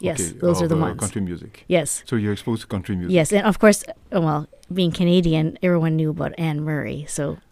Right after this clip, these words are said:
Speaker 2: Oh,
Speaker 1: we did
Speaker 2: wow.
Speaker 1: listen to Anne Murray.
Speaker 2: Okay, already when you were young?
Speaker 1: Yes, that, that's a very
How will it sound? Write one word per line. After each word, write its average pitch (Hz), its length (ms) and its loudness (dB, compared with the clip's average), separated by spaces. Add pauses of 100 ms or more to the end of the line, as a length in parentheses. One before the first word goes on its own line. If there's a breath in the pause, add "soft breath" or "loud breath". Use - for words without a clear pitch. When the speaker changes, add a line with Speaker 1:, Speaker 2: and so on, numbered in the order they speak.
Speaker 2:
Oh, 123 160 4
Speaker 1:
we 202 240 6
did 233 180 12
Speaker 2:
wow. 214 60 6
Speaker 1:
listen 226 240 6
to 208 160 2
Anne 175 240 2
Murray. 170 400 0 (160)
Speaker 2:
Okay, 101 400 -4 (140)
already 127 380 0
when 101 140 -2
you 104 80 -4
were 92 100 -4
young? 90 360 -6
Speaker 1:
Yes, 185 320 2
that, 165 320 0
that's 165 240 2
a 170 60 2
very 160 520 0